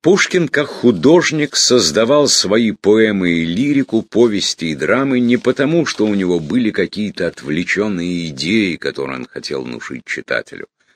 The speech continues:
а потому что он чутко прислушивался к полноте бытия и как эхо отражал реальную действительность. Но действительность, ему хорошо известная, не всегда была доступна его читателям,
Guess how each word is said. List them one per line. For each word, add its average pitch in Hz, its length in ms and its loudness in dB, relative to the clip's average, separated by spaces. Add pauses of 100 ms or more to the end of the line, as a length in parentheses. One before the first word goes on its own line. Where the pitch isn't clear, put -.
(340)
а 69 80 -2
потому 82 320 -2
что - 140 -2
он 87 100 0
чутко 92 400 -4
прислушивался 80 840 -4
к - 120 -14
полноте 76 500 -4
бытия 76 720 -4 (420)
и 104 100 -4
как - 340 -4 (100)
эхо 117 560 0
отражал 78 600 -4
реальную 95 460 -2
действительность. 92 920 -8 (420)
Но 117 200 2
действительность, 123 1080 0
ему 82 240 -2
хорошо 76 420 -4
известная, 69 720 -6
не 107 140 0
всегда 107 480 0
была 135 240 0
доступна 110 560 -4
его 107 220 0
читателям, 110 760 -4